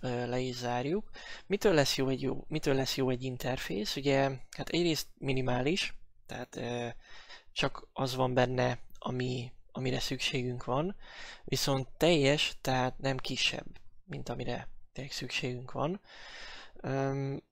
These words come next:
tehát legyen benne minden, de ne túl sok minden, majd ezt, erről is beszélünk. Ugye fontos, hogy type safe legyen. Hát ez lehet, hogy most sokat nem mond. Öm,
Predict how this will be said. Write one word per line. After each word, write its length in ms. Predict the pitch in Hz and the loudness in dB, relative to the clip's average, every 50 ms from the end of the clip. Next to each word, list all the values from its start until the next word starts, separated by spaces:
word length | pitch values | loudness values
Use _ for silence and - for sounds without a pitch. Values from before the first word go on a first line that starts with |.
| - - - | -16 -14 -8
tehát 140 | - - - | -6 -2 2
legyen 260 | - 202 196 185 160 | 4 6 6 6 6
benne 200 | 147 143 135 127 | 6 6 6 6
minden, 460 | 123 131 147 160 170 185 185 180 160 - | 4 2 2 4 4 4 4 4 2 -2
de 180 | 156 135 139 | 0 2 2
ne 180 | 143 147 151 160 | 4 6 4 4
túl 280 | - - - 143 131 131 | 4 2 0 0 2 2
sok 240 | - - - - | 0 0 -2 -2
minden, 500 | - 135 123 123 123 123 135 156 175 170 - - - - - | -2 -2 -2 0 0 0 0 0 0 -2 -2 -4 -4 -4 -2
majd 180 | - 131 127 | 0 2 2
ezt, 300 | 131 131 - - - - - | 2 2 2 0 -4 -6 -4
erről 280 | - - 127 127 131 127 | -2 0 2 2 4 2
is 140 | 127 127 127 | 2 2 2
beszélünk. 640 | 127 127 - - - - 131 139 156 180 214 220 - - - - - - - - - - - - | 2 2 2 0 0 0 -2 0 0 -2 -2 -4 -8 -12 -14 -12 -12 -12 -12 -12 -14 -14 -16 -8
Ugye 400 | - - 185 143 143 143 143 143 | -4 0 4 6 8 8 8 6
fontos, 400 | 135 - 180 180 190 185 160 - | 6 4 4 4 6 6 4 4
hogy 140 | - 131 - | 2 2 2
type 200 | - 127 131 135 | 2 2 2 2
safe 340 | - - - 127 123 - 131 | 2 0 -2 -2 -2 0 0
legyen. 440 | 127 123 139 151 165 180 180 - - - - - - - _ _ _ _ _ _ - - - - - - - - | 2 2 4 2 2 2 -2 -4 -8 -12 -14 -14 -14 -18 _ _ _ _ _ _ -20 -18 -12 -10 -10 -10 -8 -2
Hát 200 | - 151 135 135 | 0 2 2 2
ez 120 | - 135 131 | 2 2 6
lehet, 200 | 143 147 147 - | 6 6 6 4
hogy 100 | 143 131 | 2 0
most 180 | 127 127 123 | 0 0 0
sokat 320 | - - 131 - 139 127 120 | 0 -2 0 -2 -2 -4 -4
nem 160 | 131 127 127 | -4 -4 -4
mond. 320 | 127 127 143 160 170 180 - - - - - - - - - - | -2 -2 0 -2 -2 -4 -6 -8 -10 -12 -12 -10 -10 -12 -12 -10
Öm, 480 | - - - 131 131 135 131 131 127 | -6 -2 0 2 2 2 0 0 -2